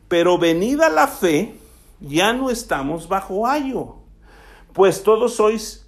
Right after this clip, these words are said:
hijos de Dios por la fe en Cristo Jesús", los que creen en él, ¿sí? "Porque todos los que estabais, los que habéis sido bautizados en Cristo, de Cristo estáis revestidos.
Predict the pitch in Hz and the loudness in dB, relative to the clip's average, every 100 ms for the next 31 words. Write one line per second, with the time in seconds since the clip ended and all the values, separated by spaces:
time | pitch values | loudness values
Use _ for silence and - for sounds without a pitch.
0 | - 208 220 214 226 220 208 170 170 - | -14 -6 -6 0 0 0 -4 -2 -2 -2
1 | 185 175 156 - 156 151 151 143 156 175 | -4 0 0 -2 -4 -4 -4 -4 -6 -6
2 | 175 123 113 - 147 147 147 - 190 254 | -8 -6 -8 -4 -2 -2 -6 -4 -2 -2
3 | 202 143 113 104 - 165 269 - - - | -4 -6 -8 -12 -10 -10 -10 -14 -20 -20
4 | - _ _ - 208 202 196 - 247 302 | -20 _ _ 2 2 4 0 4 4 6
5 | 320 277 226 - 185 - 240 262 202 - | 4 0 -2 -2 -6 0 2 2 -2 -10
6 | - - - _ - 156 156 175 208 247 | -16 -20 -20 _ -6 -4 0 2 2 0
7 | 254 262 240 196 156 170 202 214 214 160 | -4 0 2 2 0 0 2 2 0 -4
8 | - 190 175 - 139 151 - - - 175 | -4 -6 -6 -6 -6 -8 -20 -20 -2 -2
9 | 175 185 262 262 170 - 156 151 160 175 | 0 -2 -2 -4 -6 -4 -4 -6 -6 -6
10 | 180 180 233 247 - - | -6 -8 -12 -10 -14 -16